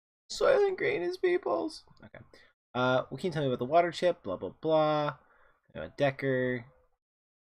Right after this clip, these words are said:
Doc Morbin, some of your secret ingredients. Uh, so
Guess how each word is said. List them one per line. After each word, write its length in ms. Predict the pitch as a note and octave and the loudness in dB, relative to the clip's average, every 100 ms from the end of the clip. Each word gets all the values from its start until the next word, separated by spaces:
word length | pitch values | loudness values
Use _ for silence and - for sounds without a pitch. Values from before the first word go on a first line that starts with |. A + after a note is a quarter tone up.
| _ | _
Doc 220 | A2 G2 - | -6 -4 -4
Morbin, 440 | A#2+ A2+ A2+ A2 | -6 -4 -4 -6
some 180 | - G2 | -8 -12
of 60 | |
your 100 | G2 | -10
secret 340 | G2+ - C#3 B2 | -12 -12 -12 -10
ingredients. 840 | A2+ D3+ E3+ E3 D#3+ - - - - _ _ _ _ _ _ _ _ _ _ _ - | -8 -6 -6 -6 -8 -10 -10 -10 -14 _ _ _ _ _ _ _ _ _ _ _ -14
Uh, 280 | B2 B2 B2 | -8 -4 -4
so 260 | - F3 C#3 | -2 0 0